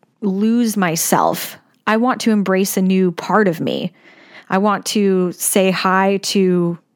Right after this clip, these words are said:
this new slice of myself that I have not met yet. And that's being mom. Like, what does mom look like? And what do I want to be as mom? Who do I want to be as a mom? But I also still want to make sure that I'm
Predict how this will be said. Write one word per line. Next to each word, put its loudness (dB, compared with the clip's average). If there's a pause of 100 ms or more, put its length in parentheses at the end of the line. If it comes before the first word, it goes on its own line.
(340)
this 0
new 2
slice -2
of 0
myself 0
that -2
I 2
have 0
not 0
met -2
yet. -2 (560)
And 0 (240)
that's 0
being 0
mom. -2 (140)
Like, -4
what -2
does -2
mom 0
look -6
like? -2 (460)
And 0
what 0
do -2
I 2
want 0
to -2
be 0
as -4
mom? 0 (340)
Who 0
do 2
I 0
want -2
to -2
be 2
as 0
a 0
mom? 0 (960)
But 2
I 2
also 0
still 0
want 0
to 0
make 0
sure 0
that 0
I'm 0